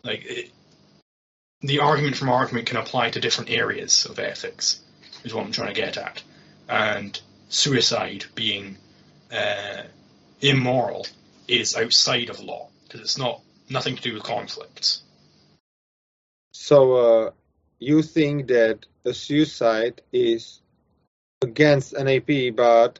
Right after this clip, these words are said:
Speaker 2: it's irrelevant
Speaker 1: It's,
Speaker 2: because
Speaker 1: it's not against the N A P. Like, you aren't initiating conflict when you commit suicide.
Speaker 2: So it's justified?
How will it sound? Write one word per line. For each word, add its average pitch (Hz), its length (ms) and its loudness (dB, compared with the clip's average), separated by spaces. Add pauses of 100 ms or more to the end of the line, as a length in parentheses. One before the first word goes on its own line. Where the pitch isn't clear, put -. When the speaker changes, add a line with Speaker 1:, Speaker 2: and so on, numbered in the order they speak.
(140)
Speaker 2:
it's 127 180 -4
irrelevant 131 500 4
Speaker 1:
It's, 117 60 4
Speaker 2:
because - 500 -2 (380)
Speaker 1:
it's 139 140 -2
not 170 160 2
against 147 320 2
the 139 80 -6
N 123 100 -2
A 110 80 -6
P. 98 320 -12
Like, 113 160 -6
you 127 300 -4
aren't 139 360 -2
initiating 127 880 -2 (760)
conflict - 800 -6 (160)
when 107 280 -8
you 101 400 -12
commit 110 220 -6
suicide. - 500 -6 (420)
Speaker 2:
So 131 140 0
it's - 160 -2
justified? 143 440 2